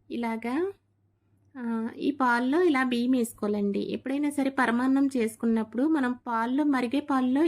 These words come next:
ఈ బియ్యాన్ని ఉడికించుకుంటే పరమాన్నం చాలా టేస్ట్గా ఉంటుంది. ఇలాగా కట్టెల పొయ్యి మీద చేసుకున్న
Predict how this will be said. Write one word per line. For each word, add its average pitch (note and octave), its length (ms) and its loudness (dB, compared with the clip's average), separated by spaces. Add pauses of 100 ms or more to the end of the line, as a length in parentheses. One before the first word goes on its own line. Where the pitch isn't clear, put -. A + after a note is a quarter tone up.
ఈ C4 160 0
బియ్యాన్ని C4 440 2
ఉడికించుకుంటే C4+ 760 0 (920)
పరమాన్నం D4+ 480 2 (180)
చాలా B3 320 0
టేస్ట్గా C#4 540 0
ఉంటుంది. A3 380 0 (1080)
ఇలాగా C4+ 480 0 (840)
కట్టెల C#4+ 300 -2
పొయ్యి C4+ 240 0
మీద A#3 220 0 (120)
చేసుకున్న A3+ 460 0